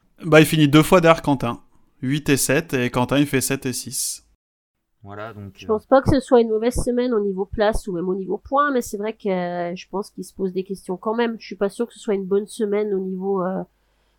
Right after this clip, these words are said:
Speaker 3: euh, mental et confiance en soi et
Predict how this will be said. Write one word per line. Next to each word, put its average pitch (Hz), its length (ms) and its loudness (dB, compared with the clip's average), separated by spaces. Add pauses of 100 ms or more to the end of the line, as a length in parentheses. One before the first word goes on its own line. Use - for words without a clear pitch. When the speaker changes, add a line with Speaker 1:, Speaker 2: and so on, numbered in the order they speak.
(220)
Speaker 3:
euh, 185 220 -2
mental 208 640 2
et 180 120 2
confiance 196 500 -4
en 190 100 -2
soi 202 520 -2
et 170 440 -4